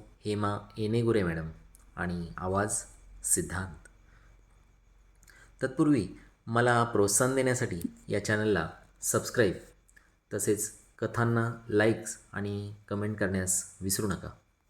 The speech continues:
कारण तुमचा प्रत्येक सबस्क्राईब मला प्रेरणा देणार आहे आणि सबस्क्राईब केल्यामुळे पुढे येणाऱ्या प्रत्येक कथेचे नोटिफिकेशन तुम्हाला मोबाईलवर कस-,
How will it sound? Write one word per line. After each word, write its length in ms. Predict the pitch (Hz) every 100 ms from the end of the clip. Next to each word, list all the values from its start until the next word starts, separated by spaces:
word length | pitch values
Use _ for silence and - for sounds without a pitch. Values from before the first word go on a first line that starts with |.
| _ _ _ _ _ _ _ _ _ _ _
कारण 300 | - 104 101
तुमचा 280 | 98 110 113
प्रत्येक 400 | 110 113 - 131
सबस्क्राईब 420 | - - - 90 82 - _ _ _
मला 320 | 110 98 95 92
प्रेरणा 480 | - 101 98 104
देणार 280 | 101 92 87
आहे 240 | 85 76 - _ _ _ _ _ -
आणि 360 | 92 95 90 90 _ _ _ _ -
सबस्क्राईब 500 | - 107 - 135 139 139
केल्यामुळे 380 | 127 127 95 82 - _ _ _ _
पुढे 180 | 117 117
येणाऱ्या 360 | 127 127 127 127
प्रत्येक 500 | 113 - 135 131 110
कथेचे 260 | 107 117
नोटिफिकेशन 580 | 110 98 104 110 107 90
तुम्हाला 500 | 80 - 110 104 113
मोबाईलवर 500 | 113 92 101 110 90 - - _ - _ -
कस-, 220 | 104